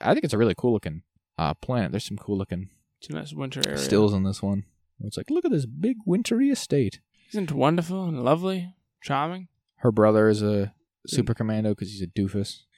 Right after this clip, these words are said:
Speaker 2: He's a fucking goober.
Speaker 1: Her mom's there, and she's like, "Hey, by the way, I got this, though." And they're like, "Oh, shit. Oh, shit, are you Mand-, are you gonna do, you gonna do a Mandalore? You gonna Mandalore the Redeemer or
Speaker 2: Oh,
Speaker 1: something?
Speaker 2: shit, you're gonna get us all together?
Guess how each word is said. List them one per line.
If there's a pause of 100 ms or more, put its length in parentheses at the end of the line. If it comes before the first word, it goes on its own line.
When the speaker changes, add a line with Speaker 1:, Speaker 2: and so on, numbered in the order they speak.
(120)
Speaker 2:
He's
a
fucking
goober.
Speaker 1:
Her
mom's
there,
and
she's
like,
"Hey,
by
the
way,
I
got
this,
though."
And
they're
like,
"Oh,
shit. (340)
Oh,
shit,
are
you
Mand-,
are
you
gonna
do, (200)
you
gonna
do
a
Mandalore? (360)
You
gonna
Mandalore
the
Redeemer
or
Speaker 2:
Oh,
Speaker 1:
something?
Speaker 2:
shit,
you're
gonna
get
us
all
together?